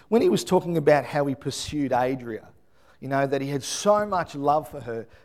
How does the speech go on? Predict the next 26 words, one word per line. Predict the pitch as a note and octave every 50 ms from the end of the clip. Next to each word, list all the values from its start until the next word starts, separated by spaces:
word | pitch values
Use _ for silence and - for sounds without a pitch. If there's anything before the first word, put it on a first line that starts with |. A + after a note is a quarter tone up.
| _ -
that | D3+ B2+ B2
he | B2 A2
chased | B2 - - C3+ D3 C#3 C3+ C3 - -
her | C3+ B2+ A2+
down, | G2+ A2 A2+ A2+ G#2 F#2 F#2 - _ _ _ _ _
that | - D3+ F3
even | F#3+ G3+ G3 F#3 F3+ F3
when | F3 E3
she | D3+ - - E3+
went | D#3+ E3+ E3+ D#3+
away, | C#3+ C#3+ C#3+ D3+ D3 C#3+ C3
he | - D3+ E3+
jumped | C#3 - E3 D#3+ D3+ - D3+
on | D3 C3+
a |
plane | A#2+ - - - C#3 C#3 C#3 C#3+ C#3 B2 A2+ G2+ G#2 - _ - - _ _ _
to | - E3 D#3
surprise | - - C#3+ A#2 - - - C#3+ C3+ C#3+ D3+ C#3+ -
her, | - C#3+ A#2+ A2
meeting | B2 C#3+ D#3 D#3+ D3 D3 C#3+ A2+
family | - - D3+ D#3 D#3+ D#3 D#3 D3
members | C#3 C#3 C#3 C#3 C3+ C3 B2+
that | C#3 B2+
he'd | B2+ A#2+ A#2+
never | C3+ D3 D3 C3 C3 B2+
met | B2+ C#3 C#3+ A#2 A2 -